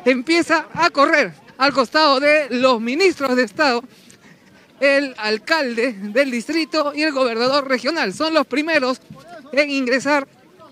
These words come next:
a este puente de más de trescientos metros de largo y lo hacen, como dicen los militares, a paso ligero. Está corriendo la presidenta al lado del ministro del Interior, Vicente Romero,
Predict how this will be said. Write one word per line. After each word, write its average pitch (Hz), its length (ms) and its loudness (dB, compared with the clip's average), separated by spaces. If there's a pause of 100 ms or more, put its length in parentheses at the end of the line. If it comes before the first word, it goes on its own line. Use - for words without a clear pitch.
(160)
a 226 140 -2
este 254 220 0
puente 277 340 0
de 233 80 0
más 262 180 -2
de 277 100 0
trescientos 254 520 -2
metros 277 320 -2
de 233 120 -2
largo 262 340 -2 (680)
y 339 140 0
lo 294 140 2
hacen, 302 420 -2 (120)
como 240 220 0
dicen 262 240 0
los 220 100 -4
militares, 277 560 -2
a 269 120 -2
paso 269 380 0
ligero. 190 420 -4 (480)
Está 220 300 -2
corriendo 262 520 -2
la - 80 -16
presidenta 302 600 -2 (1000)
al 294 140 0
lado 277 400 2 (540)
del 294 160 0
ministro 269 480 0
del 254 320 2 (220)
Interior, 262 520 2
Vicente 247 460 -2
Romero, 302 460 0